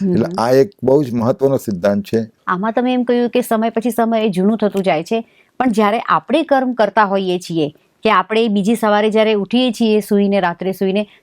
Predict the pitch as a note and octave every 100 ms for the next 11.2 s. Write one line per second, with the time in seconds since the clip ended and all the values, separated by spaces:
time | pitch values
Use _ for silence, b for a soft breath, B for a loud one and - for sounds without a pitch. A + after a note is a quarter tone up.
0 | - A3+ G#3+ A#3+ A#3+ A#3+ B3+ C4 C4 G#3
1 | D#3+ - D#3+ D#3 D3+ C#3+ _ B B B
2 | B A#3 F3+ A#3+ E4+ F#4+ D#4+ G#3+ F3+ D#3
3 | D3+ D3 E3 D3 C#3+ C#3+ - A#2 C3+ C#3
4 | C#3 D3+ C3+ C3+ A2 _ - A2+ A2 C#3
5 | E3 D3 D3+ D3+ - C#3+ A#2+ G2 G#2 A#2
6 | A2 A#2 C#3+ C#3+ C#3+ C#3+ - B2+ G#2 F2+
7 | F2 D2 - F#2+ G#2+ G2+ G#2+ G#2+ A2 C3
8 | D3 A#2+ G#2+ G2 G2 A#2 G#2 A#2+ A#2 A2+
9 | G#2+ - A#2 A#2 - B2 G#2 C3+ A2+ G#2
10 | F#2+ A2 G#2+ A2 G#2+ - G#2 G2+ C#3 C3+
11 | F#2+ F2